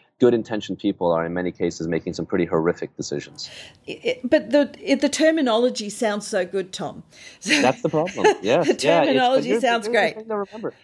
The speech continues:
Speaker 1: There's no, you know, you know when it, uh, there's that famous saying of, "If it's too good to be true, it's too good to be true,"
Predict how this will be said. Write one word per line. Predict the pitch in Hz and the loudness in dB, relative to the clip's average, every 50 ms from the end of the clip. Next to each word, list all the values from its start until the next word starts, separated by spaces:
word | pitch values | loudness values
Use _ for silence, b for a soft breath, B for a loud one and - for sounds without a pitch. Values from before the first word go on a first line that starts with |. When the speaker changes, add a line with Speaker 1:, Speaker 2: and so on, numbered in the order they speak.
| b b b _ | b b b _
Speaker 1:
There's | 165 160 160 | 0 0 0
no, | 170 170 175 180 180 185 185 180 180 180 - - | 0 2 4 6 6 6 6 4 2 0 -2 -4
you | 170 | -2
know, | 170 151 143 147 | -2 -2 -2 -2
you | 156 180 | -4 -4
know | 208 202 | -4 -4
when | 196 | -4
it, | 180 160 139 | -4 -6 -4
uh, | 147 151 | -6 -6
there's | 143 151 147 143 | -4 -4 0 0
that | 143 131 - _ | -2 -2 -2 _
famous | 156 147 151 151 139 - | -2 -2 -2 -2 -4 -2
saying | - 123 120 123 135 139 131 | -2 0 0 0 0 2 0
of, | 120 110 | 0 0
"If | 117 113 | 0 -4
it's | 117 101 - | -4 -6 -6
too | - - 131 | -4 -2 2
good | 123 135 131 - | 2 2 0 0
to | 123 | -2
be | 123 120 | -4 -4
true, | 113 - 113 113 127 127 | -2 0 2 4 4 4
it's | 110 123 - - | 2 -2 -6 -14
too | _ - 107 | _ -2 0
good | 98 107 98 | 0 2 0
to | - 110 | 0 -2
be | 117 107 | -2 -2
true," | - 123 127 139 | 0 -2 -2 -2